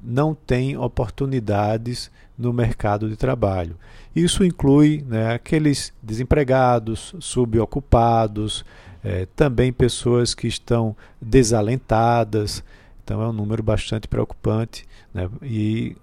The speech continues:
a perspectiva de retomada da economia com a abertura, é, do setor de serviços a partir do mês de junho, principalmente, pode trazer um alento pra esse número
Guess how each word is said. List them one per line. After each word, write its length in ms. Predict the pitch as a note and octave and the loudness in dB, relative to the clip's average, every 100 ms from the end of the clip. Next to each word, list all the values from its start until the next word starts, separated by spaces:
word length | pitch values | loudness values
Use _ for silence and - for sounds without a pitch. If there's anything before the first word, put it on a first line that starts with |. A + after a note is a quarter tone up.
| - | -10
a 100 | - | -8
perspectiva 800 | - A#2 - A#2 - D#3 D#3 D3 | -2 -4 2 0 0 0 2 2
de 140 | B2+ | 2
retomada 560 | A#2 A#2+ B2 A2+ A2 A2 | 2 4 2 2 4 2
da 320 | G#2+ G#2 G#2 - - | 2 0 -2 -10 -10
economia 800 | A2 A#2+ B2 A#2+ A2 A#2+ C#3 C#3 - - - | -8 -6 -4 -4 -2 2 2 0 -14 -20 -18
com 240 | - D3+ D3 | -6 0 0
a 40 | |
abertura, 840 | A#2+ A2+ - - A#2+ B2 A#2 G#2 - - - - | 4 2 2 -2 2 2 0 -4 -12 -20 -20 -10
é, 300 | F#2 F2+ F#2 | -8 -8 -8
do 580 | G2+ G#2+ G2+ F#2+ G2 - - | -6 -4 -4 -8 -10 -14 -14
setor 380 | - A2+ - A2+ | -2 0 2 2
de 60 | - | 2
serviços 680 | G#2+ G2+ G#2 C#3+ - G2 | 2 2 2 0 0 -2
a 80 | A2 | -2
partir 540 | - G#2+ - C3 B2 A#2 | -2 -4 -4 -2 -2 -2
do 180 | A2 | -4
mês 220 | A2+ A2+ A2 | 0 0 0
de 140 | G#2+ | -4
junho, 500 | F#2 G#2+ C3+ C3 A2+ | -4 -2 0 0 -2
principalmente, 880 | G#2+ G2+ - A#2 G#2+ G#2 A#2 B2 B2 - - - - | -6 -10 -8 -6 -4 -4 -6 -8 -12 -14 -20 -10 4
pode 220 | A#2+ A#2+ | 6 6
trazer 420 | - C3+ A2 A2+ | 6 8 10 8
um 80 | A#2+ | 8
alento 500 | A#2 G2+ G2+ G#2 G#2 | 6 4 2 -2 -4
pra 200 | - G#2+ | -2 0
esse 240 | G#2 - | 0 -4
número 500 | A2 G2+ G2 G2+ G2+ | -4 -4 -2 -2 -4